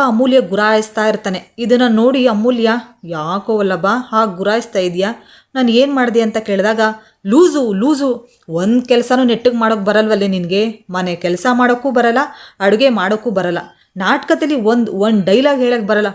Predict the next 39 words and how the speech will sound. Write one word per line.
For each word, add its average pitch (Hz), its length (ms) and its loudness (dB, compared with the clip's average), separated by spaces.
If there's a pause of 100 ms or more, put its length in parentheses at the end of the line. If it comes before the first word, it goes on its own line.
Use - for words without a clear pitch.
ವೇಸ್ಟ್, 247 360 2
ವೇಸ್ಟ್, 220 420 0
ವೇಸ್ಟ್ 240 340 -2
ಅಂತ 220 180 -2 (260)
ಬೈತಾ, 214 540 -2 (460)
ಬೆಳಗ್ಗೆ 294 640 2
ಯಾಕೆ 233 380 -2
ಅಷ್ಟೊಂದ್ 254 380 0
ದೊಡ್ಡ 202 220 -2
ಸೀನ್ 262 300 0
ಕ್ರಿಯೇಟ್ 233 300 2
ಮಾಡ್ದೆ? 233 540 -2
ಅರ್ಶಿಣದ 254 400 -4
ಪುಡಿ 254 140 2
ಚೆಲ್ಲಿ, 247 540 -4 (320)
"ನನಗ್ 170 260 -8
ಬರ್ತಾ 165 320 -4
ಇದ್ದಿದ್ 254 200 0
ಕೋಪಕ್ಕೆ 247 560 0
ಆ 247 100 2
ಪಾತ್ರೆ 202 460 -4
ತಗೊಂಡ್ 247 260 0
ನಿನ್ 202 160 0
ಮುಖಕ್ 220 320 -6
ಪಟ್ 220 240 -4
ಅಂತ 294 140 -2
ಹೊಡೆಯೋಣ 226 440 2
ಅಂತ 220 220 0
ಅನಿಸ್ತಾ 196 360 -6
ಇತ್ತು. 180 340 -6 (300)
ಒನ್ಗೆ 240 380 2
ಎತ್ಕೊಂಡು 285 340 0
ಕುಟು 285 260 -2
ಕುಟು 311 300 0
ಅಂತ 311 120 0 (100)
ಕುಟ್ಬಿಡೋಣ 262 500 0
ಅಂತ 254 180 0
ಅನಿಸ್ತಾ 220 300 -2
ಇತ್ತು. 202 280 -6